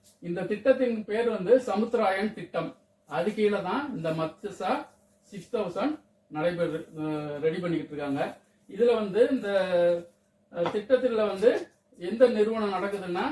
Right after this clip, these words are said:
தேசிய கடல் தொழில்நுட்ப நிறுவனம். இது கீழே தான் இந்த திட்டம் வந்து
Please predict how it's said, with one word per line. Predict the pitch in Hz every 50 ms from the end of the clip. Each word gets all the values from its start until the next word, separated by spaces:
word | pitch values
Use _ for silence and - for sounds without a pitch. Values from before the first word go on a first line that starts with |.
| 311 - - _ _ _ _ _ _ _ _ _ _ _ _ _ _ _ _
தேசிய | 143 180 226 262 262 - 262 247 233 240 233
கடல் | - 196 - 220 240 226
தொழில்நுட்ப | - 208 196 214 240 226 220 208 180 - - 226 240
நிறுவனம். | 220 196 180 180 196 190 170 - 285 277 - _ _ _ _ _ -
இது | - 170 175 202 202 247 233 240 - _ _
கீழே | _ - 214 233 233 220
தான் | - 208 254 320 330 339 - - _ _ _ _ _ _ _ _
இந்த | 170 165 170 170
திட்டம் | 170 - 202 196 - 240 226
வந்து | 202 185 180 214